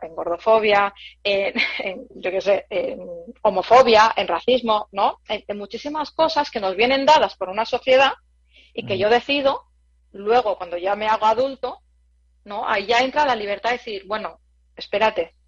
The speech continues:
Speaker 1: que de aquí yo puedo leer, puedo interesarme por otras cosas y yo decido si, si quiero ser feminista o yo decido si quiero luchar, como hago yo, por una sociedad libre de gordofobia, ¿no? Entonces, libres no somos. Eso es como una, <laughs>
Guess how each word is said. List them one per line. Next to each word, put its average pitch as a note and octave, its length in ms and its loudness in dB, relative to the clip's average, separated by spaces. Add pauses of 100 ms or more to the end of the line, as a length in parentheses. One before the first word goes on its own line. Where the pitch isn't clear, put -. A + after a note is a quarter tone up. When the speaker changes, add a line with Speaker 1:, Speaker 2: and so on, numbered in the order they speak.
(140)
Speaker 1:
que G3+ 140 -2
de G3 80 4
aquí C4+ 380 2
yo A3+ 140 2
puedo C#4 220 6
leer, F#3 320 2 (520)
puedo A3 320 2
interesarme A#3 680 -4
por G#3+ 160 -6
otras G3+ 240 -8
cosas D#4 360 -6
y G#3 100 -10
yo F#3 100 -4
decido A#3+ 580 -2
si, F3+ 280 -12
si - 140 -20
quiero B3 180 -2
ser A#3+ 160 0
feminista F3+ 680 -4 (340)
o G3+ 100 -2
yo G3 140 -4
decido A#3 460 0
si B3 160 -8
quiero G3 220 -4
luchar, B3 480 0
como G#3 180 -4
hago G3 180 0
yo, A3+ 200 -4
por C4 140 -2
una G3 160 -6
sociedad G#3 440 -2
libre A#3 280 -2
de C#4+ 80 0
gordofobia, G3+ 760 -4 (320)
¿no? A3+ 160 -10
Entonces, C#4 400 -4 (640)
libres D#4+ 320 4
no A#3+ 120 4
somos. A#3+ 460 2 (360)
Eso G#3 200 -6
es A3+ 60 -8
como A3 220 0
una, A3 380 4
<laughs> - 200 0